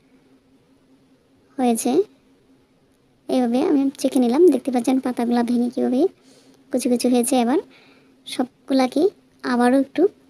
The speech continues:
নেড়ে ছেড়ে মিশিয়ে নিচ্ছি। এখানে আরও অনেক কিছু অ্যাড করা যায়, তবে আমার হাতের কাছে যা যা ছিল তা দিয়েই আমি শরবতটা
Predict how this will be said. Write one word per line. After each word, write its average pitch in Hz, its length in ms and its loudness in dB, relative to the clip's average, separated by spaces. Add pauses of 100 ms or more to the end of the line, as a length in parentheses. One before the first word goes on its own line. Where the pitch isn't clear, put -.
(120)
নেড়ে 247 260 2
ছেড়ে 247 240 0
মিশিয়ে 240 360 2
নিচ্ছি। 240 340 0 (1000)
এখানে 302 320 4 (560)
আরও 294 240 0
অনেক 294 200 2
কিছু 285 240 -4
অ্যাড 254 220 0
করা 269 160 2
যায়, 247 260 0 (1300)
তবে 254 260 0
আমার 254 240 2
হাতের 262 280 -2
কাছে 262 220 -2
যা 247 280 0
যা 247 180 0
ছিল 247 260 -4 (340)
তা 262 160 -2
দিয়েই 254 260 2
আমি 247 180 2 (1300)
শরবতটা 262 580 0